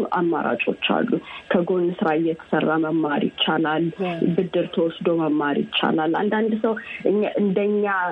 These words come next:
Speaker 1: አ-፣ አስተሳሰብ ነው አንዳንዴ መጥቶ በቃ አራቱንም አመት ጨርሼ እንጂ እዚህ ሰው በጣም ፍሌክሲብል ነው። ጋፕ ይር የወሰዱ ሰው ፋይናንሻሊ ራሱን ካስተካከለ በኋላ መመለስ ይችላል እና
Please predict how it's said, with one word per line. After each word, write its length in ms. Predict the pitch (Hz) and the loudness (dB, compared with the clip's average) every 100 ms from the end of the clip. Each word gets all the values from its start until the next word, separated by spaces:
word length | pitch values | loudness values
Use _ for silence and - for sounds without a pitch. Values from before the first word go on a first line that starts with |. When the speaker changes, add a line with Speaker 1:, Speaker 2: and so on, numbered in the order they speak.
| - | -2
Speaker 1:
አ-፣ 180 | 165 160 - | 0 0 -2
አስተሳሰብ 800 | 190 - 170 - 180 175 196 170 | -2 -2 -2 0 0 0 0 0
ነው 120 | 170 | 0
አንዳንዴ 420 | 165 160 160 165 170 165 | 0 0 0 0 0 0
መጥቶ 280 | 175 180 240 | -2 0 -2
በቃ 200 | 190 160 - | 0 -2 0
አራቱንም 520 | 180 190 - 190 180 | 0 -2 0 0 2
አመት 280 | 165 165 170 - | 2 2 0 -2
ጨርሼ 440 | - 175 170 160 - | 0 0 0 0 0
እንጂ 200 | 196 190 220 | 0 0 0
እዚህ 320 | 202 185 269 330 - - - | -2 0 0 0 -6 -20 -2
ሰው 200 | 220 233 | 0 2
በጣም 340 | 240 240 - 240 | 0 0 0 0
ፍሌክሲብል 600 | 226 175 - 185 165 170 | 0 -2 0 0 2 2
ነው። 160 | 151 156 160 - - 175 | 0 -2 -4 -12 -4 0
ጋፕ 280 | 196 185 - | 2 0 -2
ይር 180 | 202 180 | 0 0
የወሰዱ 600 | 175 160 165 - - 165 170 | 0 0 -2 -2 0 0 0
ሰው 200 | 170 175 165 170 | 0 0 0 0
ፋይናንሻሊ 680 | 170 160 151 165 156 160 | 0 0 0 0 0 0
ራሱን 380 | 160 160 165 160 | 0 -2 -2 -2
ካስተካከለ 680 | - 160 - 170 147 - 160 160 | 0 0 0 0 0 0 0 0
በኋላ 360 | 156 170 160 147 165 156 | 0 0 0 2 0 0
መመለስ 520 | 160 165 156 143 - - | 0 0 0 -2 -2 -2
ይችላል 460 | 233 - 151 160 170 | -2 0 0 0 0
እና 160 | 202 | 0